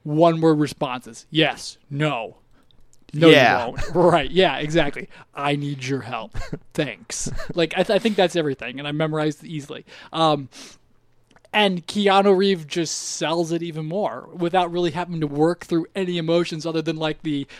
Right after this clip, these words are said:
Speaker 1: obligatory, "Here's a photo of my dead wife," you know,
Speaker 2: Right.
Speaker 1: like, to kiss and then send off before he begins his journey.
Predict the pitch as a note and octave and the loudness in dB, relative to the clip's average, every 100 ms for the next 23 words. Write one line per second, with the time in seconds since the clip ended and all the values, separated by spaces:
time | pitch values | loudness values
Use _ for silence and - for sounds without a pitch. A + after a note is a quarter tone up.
0 | - D3+ F3 E3 F3+ E3+ D3+ - - D#3+ | -12 -2 0 0 0 0 -2 -6 -2 0
1 | D#3 C#3 D3+ D3+ C3+ C3 B2+ C3+ B2+ B2+ | 0 2 4 4 2 -2 -6 -6 -6 -6
2 | C3+ C3 B2 - D3+ D3 C#3 D3+ D#3+ D#3 | -4 -4 -6 -4 -2 0 0 0 0 -2
3 | D3+ - D#3 - D#3+ - D#3 D3 C#3 - | -2 -6 -6 -2 -4 -4 -6 -6 -8 -4
4 | D3 D3 C#3 C#3 - C#3+ D3 C#3+ C#3 C3+ | -4 -2 -4 -4 -10 -10 -4 -4 -4 -8
5 | C#3 D3 C#3 C3+ B2+ D3 D#3+ B2 | -6 -6 -6 -8 -4 -4 -4 -6